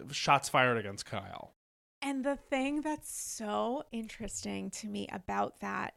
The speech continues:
Speaker 2: is that Kyle, before Housewives, was sort of professionally known as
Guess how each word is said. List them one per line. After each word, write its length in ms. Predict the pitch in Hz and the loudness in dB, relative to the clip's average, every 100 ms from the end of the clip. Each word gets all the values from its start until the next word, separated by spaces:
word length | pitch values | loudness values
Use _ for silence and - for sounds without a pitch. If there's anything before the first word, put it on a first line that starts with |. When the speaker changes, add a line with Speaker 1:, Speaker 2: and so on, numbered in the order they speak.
| - | -4
Speaker 2:
is 180 | 226 - | -4 -2
that 280 | 226 - | -4 -4
Kyle, 520 | - - 277 302 240 220 | -10 -4 0 2 2 0
before 440 | 226 226 254 269 | -4 -4 -2 -2
Housewives, 840 | 233 269 277 - 202 196 202 196 | -2 -4 -4 -6 -4 -2 -4 -4
was 160 | - 220 | -2 -2
sort 280 | - 262 285 | 0 0 0
of 120 | - | -2
professionally 760 | - 254 - 233 - 247 226 214 | -4 -4 -2 -2 -2 -2 0 0
known 580 | 202 214 208 185 180 185 - - - | 2 2 2 2 -2 -8 -14 -20 -12
as 140 | 214 | -12